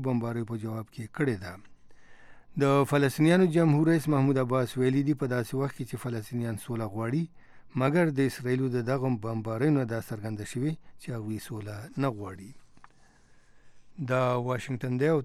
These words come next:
تاسو د امریکا غږ نه د نړۍ خبرونه اورئ. پرون د امریکا د تجارت وزیر ویلي که چیرې امریکا د اروپا په فولادو،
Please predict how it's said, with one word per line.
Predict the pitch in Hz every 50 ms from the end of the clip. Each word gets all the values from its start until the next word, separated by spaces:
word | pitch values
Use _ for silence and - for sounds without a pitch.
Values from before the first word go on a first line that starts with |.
| - 143
تاسو | 131 123 - - 156 151
د | 135 139 131 127
امریکا | 120 120 117 - 127 117 110
غږ | 104 117 107 117 123
نه | 135 147 143 127
د | 123 123 120
نړۍ | 113 107 107 104 104 113 -
خبرونه | - 131 123 139 151 139 113 98
اورئ. | 101 95 90 90 104 - - - - - - - - - - - - - - - - - - - - - - - - - - - -
پرون | - 127 127 131 156 185 196 190
د | 175 180 175 170
امریکا | 170 160 151 170 185 - - 156 160 160 165
د | 165 170 143 151
تجارت | 147 135 143 139 139 135 131 - 135
وزیر | 131 117 131 135 123 120
ویلي | 123 131 135 143 147 143
که | - 143 123 -
چیرې | - - 160 160 147 151 151 139 131
امریکا | 127 113 120 113 - 139 131 131
د | 120 131
اروپا | 127 117 120 113 - - 131 127 127
په | 120 - 123 107
فولادو، | 101 113 117 117 123 131 131 123 131 135